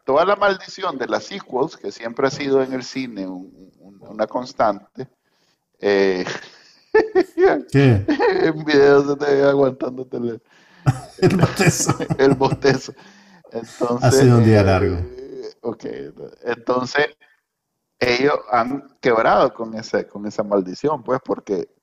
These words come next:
Speaker 1: todas son una sequel de la anterior, en
Speaker 2: Exactamente.
Speaker 1: de alguna manera, pues, y todas son mejores, exitosas, o sea,
Speaker 2: Eh,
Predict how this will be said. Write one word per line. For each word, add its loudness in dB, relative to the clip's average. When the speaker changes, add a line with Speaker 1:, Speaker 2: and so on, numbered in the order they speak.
Speaker 1:
todas 2
son 2
una 0
sequel -6
de 2
la 4
anterior, -4
en -14
Speaker 2:
Exactamente. 2
Speaker 1:
de 0
alguna 2
manera, 2
pues, -2
y -4
todas 0
son -8
mejores, 0
exitosas, -4
o -12
sea, -2
Speaker 2:
Eh, 2